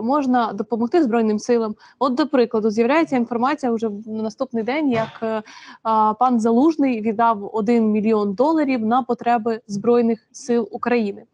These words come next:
Якщо, як Арахамія сказав, є декілька зайвих мільйонів гривень,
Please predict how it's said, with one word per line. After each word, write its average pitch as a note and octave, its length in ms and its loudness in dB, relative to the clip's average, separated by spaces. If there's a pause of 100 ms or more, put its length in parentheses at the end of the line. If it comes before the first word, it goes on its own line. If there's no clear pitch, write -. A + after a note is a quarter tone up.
(320)
Якщо, D4 500 0
як C4 200 0
Арахамія C4+ 460 0
сказав, A3 440 -2
є A#3 140 0
декілька B3+ 540 0 (320)
зайвих B3 520 0
мільйонів A3+ 800 2
гривень, A#3 460 0